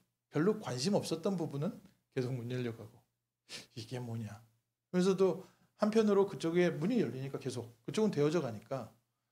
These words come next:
되어져 가는 쪽에 따라가는데도 마음에 이렇게 좀 섭섭함은 남아있잖아요. 그래도 내가 생각했던 거는 이건 아닌데, 이건 아닌데, 이건 아닌데. 엘-, 엘에이까지 와서도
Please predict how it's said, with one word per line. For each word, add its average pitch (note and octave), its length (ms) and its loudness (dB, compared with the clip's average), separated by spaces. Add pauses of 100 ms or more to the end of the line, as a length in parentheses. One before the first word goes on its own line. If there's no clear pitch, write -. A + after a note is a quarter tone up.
(140)
되어져 G#3 300 8
가는 F3+ 240 4
쪽에 G3 220 4
따라가는데도 E3 680 2
마음에 D3+ 560 0 (120)
이렇게 F#3+ 180 -4
좀 F3+ 240 -4
섭섭함은 - 560 -4
남아있잖아요. B2+ 560 -8 (460)
그래도 A3 160 -2
내가 D3+ 360 2 (480)
생각했던 F#3+ 680 -2
거는 E3 280 0
이건 D3 220 -4
아닌데, A2 520 -8 (100)
이건 A#2+ 200 -8
아닌데, A2 340 -10
이건 A2 200 -12
아닌데. G2+ 240 -20 (920)
엘-, C#3 280 -6
엘에이까지 F3 480 4
와서도 C#3+ 300 0